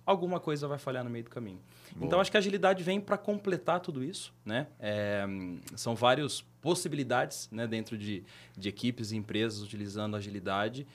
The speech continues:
Speaker 1: Eu acho que o foco é esse, né?
Speaker 2: Legal. E conta um pouquinho, então, falar um pouco de você também, pra galera te conhecer
Speaker 1: Legal.
Speaker 2: aqui do P Q P, da sua história, da sua trajetória. Como é que você veio parar nesse mundo de agilidade? De onde que veio essa vontade, essa curiosidade?
Speaker 1: Sim.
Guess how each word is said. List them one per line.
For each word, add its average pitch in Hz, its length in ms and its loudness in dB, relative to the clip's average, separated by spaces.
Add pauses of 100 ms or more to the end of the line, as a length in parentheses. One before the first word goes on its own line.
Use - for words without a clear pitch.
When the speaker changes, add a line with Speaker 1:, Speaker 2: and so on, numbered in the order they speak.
(160)
Speaker 1:
Eu 135 60 0
acho 147 100 -4
que - 80 0
o 170 40 2
foco - 340 2
é 151 80 2
esse, 90 340 -4
né? 87 140 -10 (180)
Speaker 2:
Legal. 104 280 6
E - 20 4
conta 185 240 8
um 233 40 4
pouquinho, 190 340 6
então, 170 340 8
falar 151 220 10
um 151 40 10
pouco 143 220 0
de 139 80 2
você 143 300 6
também, 135 320 6
pra 127 120 0
galera 113 320 8
te - 140 -4
conhecer 113 380 4
Speaker 1:
Legal. 113 120 8
Speaker 2:
aqui 113 140 2
do 110 80 0
P 107 100 4
Q 104 140 0
P, 123 260 10
da 110 140 8
sua - 160 8
história, 120 380 10
da 110 100 0
sua - 80 -6
trajetória. 120 380 8 (500)
Como 151 160 10
é 180 60 10
que 180 80 -4
você 196 100 10
veio 147 360 12
parar 135 440 12
nesse 135 240 4
mundo 135 180 6
de 127 60 12
agilidade? 123 720 8
De 113 120 6
onde 151 240 8
que 139 120 0
veio 123 260 10
essa 123 200 6
vontade, 120 640 6
essa 110 160 4
curiosidade? 117 880 6
Speaker 1:
Sim. 110 80 -10